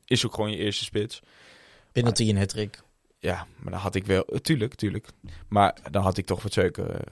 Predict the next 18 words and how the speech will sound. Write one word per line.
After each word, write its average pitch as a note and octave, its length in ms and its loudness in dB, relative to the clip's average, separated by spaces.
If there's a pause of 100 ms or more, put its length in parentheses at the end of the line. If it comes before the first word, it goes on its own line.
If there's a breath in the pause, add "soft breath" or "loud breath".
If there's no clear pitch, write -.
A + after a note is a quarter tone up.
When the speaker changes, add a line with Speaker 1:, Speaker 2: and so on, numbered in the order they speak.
Speaker 1:
wel - 440 -6
gekozen G2 440 -2
als F#2+ 100 -4
invaller. F2+ 380 -6
Maar G#2+ 100 0
goed. A2 180 2 (540 loud breath)
Ehm, B2 280 12
Speaker 2:
Dat C3+ 120 10
zegt - 180 10
iets F3 160 6
over C#3+ 140 10
de C3 60 -4
pickorde, G3 320 4
denk D#3+ 200 -2
ik. - 140 -8
Interessant. D3+ 320 6
Speaker 1:
Absoluut, D#3 240 4 (140)
absoluut. - 460 -2